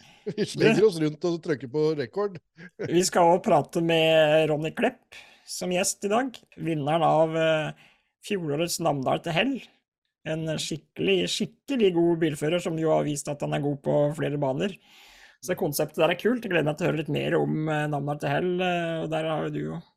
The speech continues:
Speaker 2: mye å si, Stian, for du har jo vært der.
Speaker 1: Ja, jeg var så heldig å få med den, med den første versjonen av det, så det, det var jo ordentlig trivelig.
Speaker 2: Tøft. Og så skal vi ha topp tre i dag også. I dag så skal vi over på bilcrossbaner igjen.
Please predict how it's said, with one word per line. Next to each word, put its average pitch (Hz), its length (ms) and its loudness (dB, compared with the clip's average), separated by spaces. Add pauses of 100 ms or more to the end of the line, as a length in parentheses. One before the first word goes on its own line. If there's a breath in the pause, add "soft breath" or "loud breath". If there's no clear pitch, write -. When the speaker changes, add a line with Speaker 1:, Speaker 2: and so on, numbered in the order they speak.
Speaker 2:
mye 165 300 2
å 175 40 0
si, 175 180 0
Stian, 214 340 -2
for 208 100 -6
du 185 80 -2
har 151 120 0
jo 127 60 -6
vært - 140 -8
der. 240 160 -2 (840)
Speaker 1:
Ja, 151 60 -4
jeg 165 160 2
var 160 100 4
så 143 140 0
heldig 120 180 -2
å 120 60 -8
få 110 160 -4
med 104 80 -8
den, 123 580 -2
med 131 180 -6
den 127 100 -8
første 120 500 -2
versjonen 135 320 0
av 143 100 2
det, 175 140 -2 (180)
så - 140 -4 (400)
det, 131 160 -6
det 127 120 -2
var 131 140 -2
jo 139 200 -2 (300)
ordentlig 196 460 -4
trivelig. 196 340 2 (500)
Speaker 2:
Tøft. - 340 -10 (160)
Og 170 80 -2
så 175 200 0
skal 180 180 -2
vi 185 60 2
ha 175 80 2
topp 160 220 -4
tre 160 160 0
i 165 40 4
dag 160 160 4
også. 202 200 4
I - 40 0
dag 160 160 2
så 170 120 -8
skal 170 180 -6
vi 165 140 -2
over 156 200 0
på 170 120 -8
bilcrossbaner 151 640 -2
igjen. 220 300 2